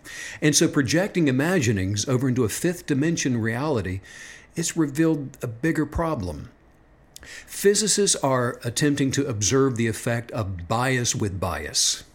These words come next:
So the very nature of observation, it employs the same standard for measurement. It's, it's like trying to look out of a window by looking into a mirror. <laughs> From, and from that vantage point,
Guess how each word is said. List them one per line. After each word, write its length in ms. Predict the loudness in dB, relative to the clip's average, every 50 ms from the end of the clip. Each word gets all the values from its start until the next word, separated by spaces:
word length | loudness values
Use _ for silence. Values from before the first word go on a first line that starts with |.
| -20 -20 -20 -20 _ _ _ -20 -20 -20 -18 -18 -16 -14 -14 -14 -14 -10
So 180 | 0 2 4 4
the 80 | 4 4
very 240 | 4 2 2 2
nature 380 | 2 2 2 2 2 2 2 2
of 120 | 2 2 0 0
observation, 1000 | 0 0 0 0 0 0 2 2 2 2 0 0 -2 -2 -4 -6 -6 -10 -14 -16 -20 -20 -20 -20 -20 -6 -2
it 200 | -2 -2 0 2
employs 840 | 2 2 2 0 -2 0 2 2 4 4 6 4 4 4 2 0 0
the 100 | 0 0
same 420 | 0 2 2 2 2 2 2 2 2
standard 640 | 0 0 0 0 -2 -2 0 0 0 0 0 0 0
for 100 | -2 -4
measurement. 540 | -4 -4 -4 -4 -2 -4 -4 -6 -8 -12 -16 -20 -20 -20 _ -20 -20 -20 -20 -20 -20 -20 -20 -20 -20 -20 -4 _
It's, 160 | 2 2 2 2 0
it's 160 | 0 0 2
like 160 | 2 2 0 0
trying 220 | 0 0 2 2
to 60 | 2
look 180 | 2 2 2 2
out 120 | 2 2
of 100 | 2 2
a 40 | 2
window 460 | 2 4 4 4 2 2 0 -2 -4
by 340 | -4 -2 -2 0 0 -2 -4 -6 -8 -4
looking 500 | 0 2 4 4 4 2 2 2 2 2 0
into 360 | 0 0 0 2 0 0 0
a 120 | 0 0 0
mirror. 520 | 2 4 4 4 4 2 0 -4 -8 -10 -14 -20 -20 -20 -12 -10
<laughs> 100 | -8 -8 -8 -8
From, 460 | -10 -2 2 4 4 4 4 0 -2 -2
and 180 | -2 0 0 0
from 160 | 2 2 2 2
that 160 | 0 0 -2
vantage 460 | -4 -2 -2 0 0 0 -2 -2 -2
point, 320 | 0 0 2 2 0 0